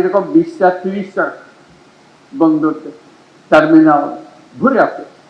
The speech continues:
একদম বিশ্বমাপের, বিশ্ব সাইজে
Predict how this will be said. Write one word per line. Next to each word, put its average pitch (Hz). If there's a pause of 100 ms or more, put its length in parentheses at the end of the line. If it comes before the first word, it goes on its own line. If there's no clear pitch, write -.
(880)
একদম 202 (880)
বিশ্বমাপের, 170 (760)
বিশ্ব 165 (2500)
সাইজে 151